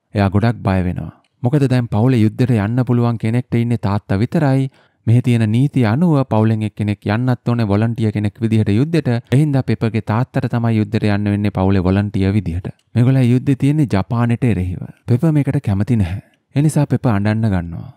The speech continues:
තාත්තට ඊළඟ දවසේම යන්න වෙන නිසා පෙපර්ට ගොඩක් දුකයි. ඉතින් ඊළඟ දවසේ තාත්තා පවුලේ කට්ටියට සමු දීලා පිටත් වෙනවා යුද්ධෙට යන්න. එයා ලන්ඩන්ව තුරුල් කරන් කියන්නේ යන්න කලින් ඔයා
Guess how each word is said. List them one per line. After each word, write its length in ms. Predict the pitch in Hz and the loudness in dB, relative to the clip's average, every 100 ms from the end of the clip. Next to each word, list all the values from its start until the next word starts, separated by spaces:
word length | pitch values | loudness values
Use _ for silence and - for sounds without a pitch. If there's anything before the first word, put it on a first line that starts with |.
| - | -4
තාත්තට 320 | 131 143 151 135 | -2 0 0 2
ඊළඟ 220 | 135 143 | 2 2
දවසේම 340 | 135 131 - 117 | 2 0 0 0
යන්න 220 | 101 127 135 | 0 2 2
වෙන 120 | 127 | 2
නිසා 260 | 123 - 120 | 0 0 0
පෙපර්ට 280 | 107 - 107 110 | -2 -2 -2 0
ගොඩක් 280 | 107 107 107 | 0 0 -2
දුකයි. 300 | 107 - - - - | -4 -4 -8 -10 -8
ඉතින් 180 | - 131 | -2 0
ඊළඟ 200 | 143 139 | 0 0
දවසේ 220 | 143 135 - | 0 -2 0
තාත්තා 300 | 120 - 120 | -2 -2 -2
පවුලේ 280 | 104 110 117 | 0 0 0
කට්ටියට 320 | 110 120 113 - | -2 -2 -2 0
සමු 260 | 110 117 | 0 0
දීලා 220 | 117 113 107 | 0 0 0
පිටත් 320 | 110 135 - | 0 -2 -2
වෙනවා 180 | 110 110 107 | -2 0 2
යුද්ධෙට 340 | 101 98 107 | 0 0 0
යන්න. 220 | 107 92 - - - | 0 -2 -6 -10 0
එයා 120 | 110 | 2
ලන්ඩන්ව 440 | 107 123 139 139 123 | 2 2 2 0 0
තුරුල් 200 | 120 135 | 2 2
කරන් 220 | 131 123 113 | 2 -2 0
කියන්නේ 280 | 143 151 135 | 0 2 2
යන්න 140 | 123 123 | 2 0
කලින් 300 | 120 117 117 117 _ _ - | 0 0 -2 -6 _ _ 0
ඔයා 220 | 113 | 2